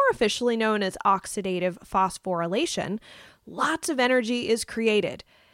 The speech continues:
And all of the energy that is spit out of this system is officially known as adenosine triphosphate, or A T P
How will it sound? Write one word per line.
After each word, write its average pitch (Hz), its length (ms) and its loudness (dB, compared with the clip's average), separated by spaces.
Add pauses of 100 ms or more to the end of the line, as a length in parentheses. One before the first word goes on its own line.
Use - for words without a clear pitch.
(200)
And 190 120 -8 (160)
all 381 360 10
of 240 120 2
the 208 160 -6
energy 196 600 -2 (240)
that 202 300 2
is 185 160 -4
spit - 500 0
out 311 200 10
of 254 100 2
this 202 160 -2
system 190 540 -4
is 175 340 -6
officially 349 640 2
known 214 380 4
as 190 180 -6
adenosine 262 800 -2
triphosphate, 196 1080 -2 (540)
or 392 440 6
A 381 180 4
T 302 300 0
P 214 480 -2